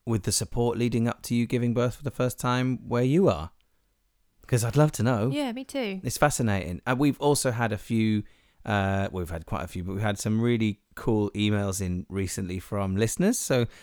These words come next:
Speaker 1: uh, I wanna say a big hello to Kylie Sorensen from America.
Speaker 2: America.
Speaker 1: Cool America.
Speaker 2: <laughs>
Speaker 1: Um, Kylie sent us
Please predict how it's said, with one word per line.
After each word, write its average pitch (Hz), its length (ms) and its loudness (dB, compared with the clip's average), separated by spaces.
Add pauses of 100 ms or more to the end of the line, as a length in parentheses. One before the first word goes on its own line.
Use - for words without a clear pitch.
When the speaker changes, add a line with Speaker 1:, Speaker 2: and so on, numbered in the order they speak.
(280)
Speaker 1:
uh, 110 300 4
I - 20 -2
wanna 110 160 2
say 107 220 -2
a 104 60 -2
big 117 380 0
hello 113 340 0
to 104 120 -4
Kylie 120 420 2
Sorensen 131 720 2
from 131 180 0
America. 123 1120 4 (200)
Speaker 2:
America. 220 420 -4
Speaker 1:
Cool 202 440 8
America. 107 1300 4
Speaker 2:
<laughs> - 40 -16 (340)
Speaker 1:
Um, 110 560 4
Kylie 123 580 2 (200)
sent - 280 -2
us - 320 -6